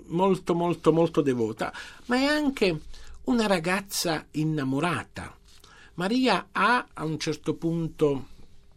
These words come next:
eh, è promessa sposa di Giuseppe. Quel giorno arriva, eh, l'angelo, sconvolge del tutto la sua vita,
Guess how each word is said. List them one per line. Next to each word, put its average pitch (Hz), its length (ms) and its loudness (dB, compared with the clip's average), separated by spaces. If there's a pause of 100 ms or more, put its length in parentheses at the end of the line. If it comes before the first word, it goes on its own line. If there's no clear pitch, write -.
(480)
eh, 135 420 -4
è 160 120 -2
promessa 208 420 0
sposa 135 400 0
di 139 220 2
Giuseppe. - 640 -6 (600)
Quel 196 160 -2
giorno 262 220 4
arriva, 151 400 2
eh, - 380 -12 (220)
l'angelo, 110 800 -4 (800)
sconvolge 170 680 0
del 135 340 -2
tutto 277 400 4
la 82 120 -12
sua - 180 -12
vita, - 400 -18